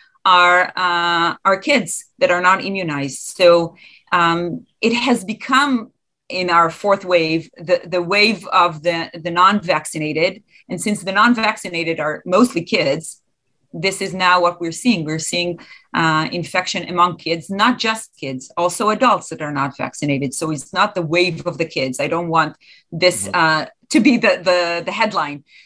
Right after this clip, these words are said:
Speaker 1: uh, but, but it is, uh, part of the picture. And if at the beginning of the pandemic,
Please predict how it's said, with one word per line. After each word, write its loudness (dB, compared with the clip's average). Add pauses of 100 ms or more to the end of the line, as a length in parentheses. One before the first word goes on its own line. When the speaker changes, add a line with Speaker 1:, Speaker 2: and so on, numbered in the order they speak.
(140)
Speaker 1:
uh, 4
but, 0
but 0
it -2
is, 0 (100)
uh, 0
part 2
of -2
the -4
picture. -4
And -2 (300)
if -2
at 0
the -4
beginning 0
of -4
the -6
pandemic, -2